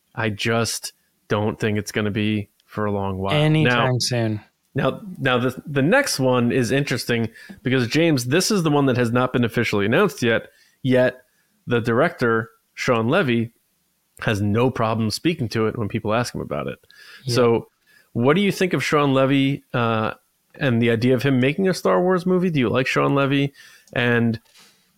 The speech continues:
Speaker 1: do you, wh-, what's your take on the fact that this one hasn't been officially announced yet, but he's clearly talking about the fact that he's doing it? Does it bring back the ghost of
Speaker 2: Um,
Speaker 1: Michael Waldron and the Kevin Feige movie? <laughs> Talking about writing that movie?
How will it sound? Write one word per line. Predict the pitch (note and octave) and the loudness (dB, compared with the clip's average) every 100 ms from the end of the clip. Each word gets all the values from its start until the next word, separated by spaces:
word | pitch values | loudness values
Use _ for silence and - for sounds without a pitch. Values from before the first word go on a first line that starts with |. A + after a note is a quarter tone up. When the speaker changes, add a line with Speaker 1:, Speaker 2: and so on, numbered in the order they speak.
| - | -14
Speaker 1:
do | - C3 | -2 0
you, | C3 C3 C#3 C#3 C3+ - - | 2 2 4 4 2 -2 -8
wh-, | D2+ E2+ C3 | -6 -2 0
what's | C3 D3 E3 G3+ | 2 2 2 -2
your | |
take | D#3 - E3 | -2 -2 0
on | D3+ | 0
the | C3 | 0
fact | C3 A#2+ | 0 -2
that | A#2+ C3 | -2 -2
this | B2 - | -2 0
one | C#3+ B2+ | 0 2
hasn't | C3 C3 B2 | 2 0 0
been | B2+ | 0
officially | A#2 B2+ C3 A#2+ | -2 -4 -2 0
announced | E3 A#3 - | 2 0 0
yet, | B2 A#2 - _ _ | 0 0 -4 _ _
but | A#2+ | -2
he's | - D#3+ - | 0 -2 0
clearly | D#3 D3 B2+ | 0 2 0
talking | - C#3+ C3+ B2+ | 0 -2 0 0
about | A#2+ A#2 | 0 -2
the | |
fact | - A2+ - | -2 -2 -2
that | G#2+ | -2
he's | A2+ G2 | -2 -2
doing | A#2 A#2+ - | -2 -2 -4
it? | - - _ _ _ _ _ _ - | -8 -14 _ _ _ _ _ _ -4
Does | A#2 | -2
it | |
bring | A#2 A#2 | 0 0
back | A#2 G#2+ - - _ _ _ | 0 -2 -8 -16 _ _ _
the | A#2+ | -4
ghost | A2 A#2+ A#2+ | 0 2 2
of | E3+ | 2
Speaker 2:
Um, | E3 D#3+ | 2 2
Speaker 1:
Michael | D3 A#2 A#2 | 2 2 2
Waldron | B2 C3 C#3 C#3+ C#3+ | 2 2 2 2 2
and | A2+ | 0
the | G#2+ | 0
Kevin | A#2+ A2+ A2 | 0 0 0
Feige | B2 C#3 D3 | 2 2 2
movie? | D3+ D#3 E3 E3 D#3 - - - B3 | 2 2 0 0 -2 -12 -20 -12 -10
<laughs> | - - - - - | -6 -4 -6 -4 -6
Talking | - - - F3 | 0 0 2 2
about | D3+ F3 C#3 | 4 2 2
writing | C3 C#3+ E3 D3+ D3+ | 2 2 4 2 2
that | A2+ D#3+ E3+ | 0 0 0
movie? | F#3+ F3+ G3 | 2 2 0